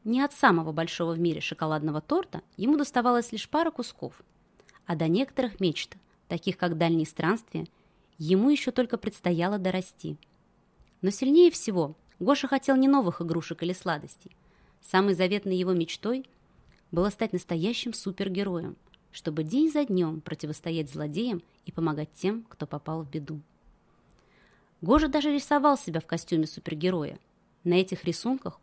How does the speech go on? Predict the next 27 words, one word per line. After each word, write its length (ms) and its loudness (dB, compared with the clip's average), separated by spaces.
он 140 2
летал 280 2
над 160 0
ночным 360 -2
городом, 480 -4
оберегая 460 -4
спящих 440 -4
жителей, 420 -4
или 140 2
предотвращал 720 -2
наводнение, 880 0
или... 360 -2
Но 120 0
быть 140 2
героем 380 4
на 80 6
рисунке 480 2
и 20 0
в 60 0
жизни 400 0
совсем 420 2
не 120 8
одно 240 4
и 80 2
то 260 -2
же. 120 -14
«Мама», — 360 6